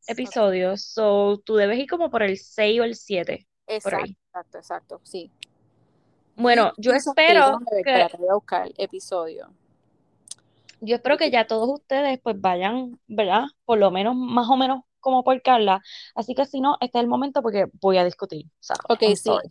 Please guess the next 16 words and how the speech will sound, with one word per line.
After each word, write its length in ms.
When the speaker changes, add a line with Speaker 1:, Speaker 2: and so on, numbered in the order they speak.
Speaker 1:
Nom-, 400
número 340
seis, 280
voy 140
por 160
número 260
seis. 480
Speaker 2:
Ok. 140
Speaker 1:
Yes. 160
One, 260
two, 100
Speaker 2:
Ok, 80
Speaker 1:
three, 200
four, 200
five. 220
Speaker 2:
Love. 320